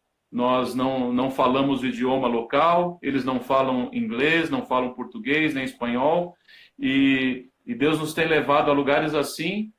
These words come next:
e, e somente tocando as pessoas ali sentirem o que nós,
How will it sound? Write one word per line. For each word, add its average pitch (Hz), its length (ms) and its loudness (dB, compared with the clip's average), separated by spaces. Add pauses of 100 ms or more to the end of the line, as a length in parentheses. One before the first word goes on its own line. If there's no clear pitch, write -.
(240)
e, 139 380 0
e 143 120 -6
somente 190 460 0
tocando 175 840 0
as - 140 -6
pessoas 156 540 -2
ali 151 180 0
sentirem 180 840 -6
o 170 100 -8
que 156 100 -6
nós, 139 520 -2